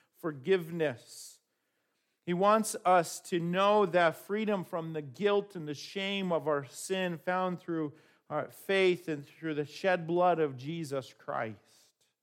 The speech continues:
He wants us, as First John chapter one, verse nine says, "If we confess our sins, he is faithful and just to forgive us our sins and to cleanse us from all unrighteousness."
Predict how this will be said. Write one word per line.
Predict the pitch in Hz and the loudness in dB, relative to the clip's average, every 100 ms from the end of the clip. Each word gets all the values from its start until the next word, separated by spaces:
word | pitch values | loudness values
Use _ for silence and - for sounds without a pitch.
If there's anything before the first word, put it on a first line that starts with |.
| _ _ _ _ _ _ | _ _ _ _ _ _
He | 135 | -8
wants | 139 160 175 - | -2 0 0 0
us, | 139 143 143 | 0 0 0
as | 127 120 | -2 -2
First | - 156 135 | -4 -6 -6
John | - 143 139 | -6 -4 -4
chapter | 139 143 143 | -4 -6 -4
one, | 135 139 | -4 -4
verse | 127 127 - | -2 -4 -4
nine | 147 147 147 147 143 - _ _ _ _ | -4 -2 -2 -4 -8 -16 _ _ _ _
says, | - 123 | -4 -2
"If | 143 143 | -2 -2
we | 147 | -6
confess | 143 127 160 160 - | -8 -6 -4 -2 -2
our | 139 | -4
sins, | 131 156 151 147 143 - _ _ _ | -4 -8 -8 -8 -12 -20 _ _ _
he | 147 | -10
is | 131 | -8
faithful | - 180 180 170 156 | -2 0 0 -4 -6
and | 139 | -6
just | 120 156 147 - | 0 0 0 -4
to | 147 | -12
forgive | - 131 143 156 | -10 -8 -6 -6
us | 147 - | -8 -8
our | 135 | -8
sins | 127 147 139 131 | -8 -12 -12 -14
and | 127 | -12
to | 127 | -14
cleanse | - 156 156 143 | -10 -6 -6 -4
us | 120 - | -8 -8
from | 127 120 | -14 -8
all | 120 127 127 123 _ _ _ | -4 -4 -6 -10 _ _ _
unrighteousness." | 107 107 110 117 117 - - - - | -10 -6 -4 -6 -8 -16 -18 -20 -20